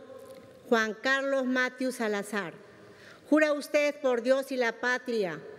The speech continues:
desempeñar leal y fielmente, sin cometer actos de corrupción,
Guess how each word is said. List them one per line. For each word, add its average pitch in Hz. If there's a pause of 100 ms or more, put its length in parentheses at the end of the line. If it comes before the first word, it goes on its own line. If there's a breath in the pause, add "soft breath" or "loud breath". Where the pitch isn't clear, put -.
(200 loud breath)
desempeñar 226
leal 247
y 254
fielmente, 240
sin 311
cometer 233 (100)
actos 240
de 220
corrupción, 214